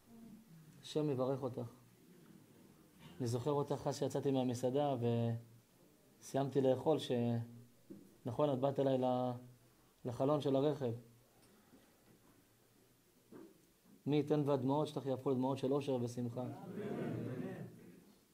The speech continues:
כמה צריך להעריך שיש ילדים בריאים. כמה צריך להעריך שיש בכלל ילדים בחיים.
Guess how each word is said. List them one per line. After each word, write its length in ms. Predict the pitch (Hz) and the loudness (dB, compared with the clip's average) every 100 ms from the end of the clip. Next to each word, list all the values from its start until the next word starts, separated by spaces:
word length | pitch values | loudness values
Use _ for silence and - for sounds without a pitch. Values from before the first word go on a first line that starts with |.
| _ - | _ -2
כמה 240 | 151 151 | 0 0
צריך 200 | 151 143 | 0 0
להעריך 280 | 139 143 135 | 2 2 2
שיש 360 | 131 131 123 | 2 2 2
ילדים 280 | 127 123 127 | 0 2 2
בריאים. 380 | 120 123 120 120 - - - - - - - - - | 2 2 -2 -6 -10 -18 -20 -20 -20 -20 -20 -20 0
כמה 200 | 147 147 | 2 2
צריך 200 | 147 135 | 0 0
להעריך 280 | 135 143 131 | 2 2 2
שיש 340 | 135 143 147 | 6 6 4
בכלל 320 | 127 143 147 | -2 2 4
ילדים 340 | 135 127 135 131 | 6 6 4 2
בחיים. 440 | 127 123 117 | 0 0 0